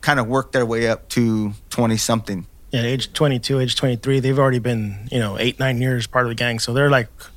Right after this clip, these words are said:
Speaker 2: the O G members of this gang, and all these little kids are up-and-comers,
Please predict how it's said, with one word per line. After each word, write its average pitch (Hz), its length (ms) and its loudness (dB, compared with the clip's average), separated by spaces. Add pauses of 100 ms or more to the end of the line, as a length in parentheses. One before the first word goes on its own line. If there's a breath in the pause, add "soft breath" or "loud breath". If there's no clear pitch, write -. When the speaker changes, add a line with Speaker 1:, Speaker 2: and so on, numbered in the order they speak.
(180)
Speaker 2:
the 120 420 0 (180)
O 147 180 4
G 135 240 0
members 131 420 0
of 117 120 -4
this 117 160 -4
gang, 127 320 2
and 120 220 -2
all 127 120 4
these 123 120 0
little 117 120 -2
kids 120 260 0
are 120 60 2
up-and-comers, 117 560 -2